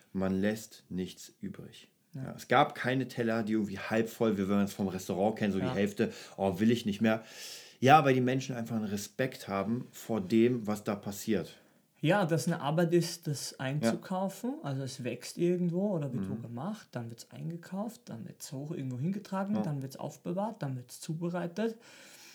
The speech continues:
Speaker 2: dann wird's gegessen von dir, dann kommt der Rest, der muss abgewaschen werden, die
Speaker 1: Mhm.
Speaker 2: Reste beseitigt.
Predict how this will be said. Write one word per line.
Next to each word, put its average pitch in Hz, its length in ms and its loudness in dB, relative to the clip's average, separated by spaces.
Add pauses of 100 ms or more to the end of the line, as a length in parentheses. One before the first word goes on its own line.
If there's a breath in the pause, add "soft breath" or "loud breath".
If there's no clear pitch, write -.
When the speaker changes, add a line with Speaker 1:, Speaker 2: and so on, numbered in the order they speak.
(160 loud breath)
Speaker 2:
dann 156 240 2
wird's - 320 -8
gegessen 160 440 0
von 151 160 2
dir, 262 380 8 (320)
dann 131 220 -2
kommt 151 220 -2
der 160 120 0
Rest, 151 240 0
der 120 60 -6
muss 113 160 -10
abgewaschen 165 680 -2
werden, 156 260 6
die - 60 4
Speaker 1:
Mhm. 202 80 4
Speaker 2:
Reste 165 280 -2
beseitigt. 151 580 -4